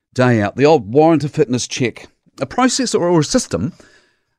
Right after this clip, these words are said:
that you may have heard that the Motor Trade Association is saying today needs an overhaul. So it's put out a challenge to whoever forms the next government to take a serious look at the way we check whether the vehicles on our roads are up to scratch.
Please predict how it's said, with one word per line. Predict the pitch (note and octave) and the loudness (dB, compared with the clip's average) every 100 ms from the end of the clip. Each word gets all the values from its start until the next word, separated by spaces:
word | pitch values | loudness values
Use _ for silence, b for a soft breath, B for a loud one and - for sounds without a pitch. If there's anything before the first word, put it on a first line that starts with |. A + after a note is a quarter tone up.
| _ | _
that | - | -6
you | D#3 | 0
may | D#3+ | 0
have | C#3+ | 2
heard | D3 C#3 | 2 2
that | B2 | 2
the | C#3+ C#3 | 2 4
Motor | C#3+ B2 | 4 0
Trade | - C3 C#3+ | -2 0 0
Association | C#3 A#2 G2 G#2 G#2+ A#2+ G#2+ | 0 0 0 0 0 0 -4
is | - | 0
saying | A#2 C3 | 2 0
today | - E2+ | -2 -2
needs | F#2+ G2 F#2+ | 0 0 0
an | A2+ | 0
overhaul. | C#3+ E3 B2 F#2 | 0 0 -2 -4
So | - A#2 | -2 -2
it's | A2+ | -2
put | - G#3 | -2 0
out | A#3+ A3 | 2 0
a | |
challenge | D#3+ - G2+ D2+ G2+ - - _ _ _ _ _ _ _ B B B B B B - | -4 -4 -2 -4 -8 -12 -20 _ _ _ _ _ _ _ B B B B B B -2
to | C#3+ C3+ A#2+ A#2+ | 2 2 2 -2
whoever | C3 D#3+ F3 | 0 0 -2
forms | - D3 A2+ - | -4 0 0 0
the | |
next | G#2 - | -4 -2
government | G#2 F2+ G#2 - | -2 0 -2 -4
to | |
take | - G#2+ | -2 -2
a | G#2+ | -2
serious | - D#3 E3+ F#3+ - | -2 0 2 2 0
look | A#2 | -2
at | G#2+ | 0
the | |
way | F#2+ F#2+ | 0 2
we | G2 | 0
check | - C3 - - - | 0 -2 -2 -8 -6
whether | G#2 G#2 G2 | 0 0 2
the | F#2+ | 0
vehicles | A2+ A#2+ A#2+ A#2 F2+ | 2 2 2 -2 2
on | G#2 | 4
our | G2 | 4
roads | F2 F2 E2+ | 4 0 -2
are | F#2 | -8
up | - | -10
to | |
scratch. | - G3+ E3+ - - | -4 -2 -2 -4 -16